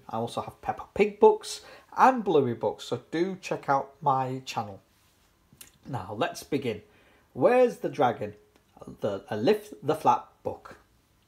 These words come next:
Duggee is reading a book. "Ah, Woof? What's it about, Duggee?" asks Betty.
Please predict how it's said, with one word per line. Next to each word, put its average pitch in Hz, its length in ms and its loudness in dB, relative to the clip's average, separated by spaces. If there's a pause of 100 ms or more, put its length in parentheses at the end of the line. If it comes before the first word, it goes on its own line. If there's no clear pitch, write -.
(2750)
Duggee 175 460 8
is 143 240 -2
reading 131 460 0
a 120 80 -4
book. - 400 -8 (400)
"Ah, 101 260 2
Woof? - 460 2 (960)
What's 208 300 -2
it - 80 -2
about, 175 400 6
Duggee?" 120 400 0 (340)
asks - 380 -2
Betty. - 640 -8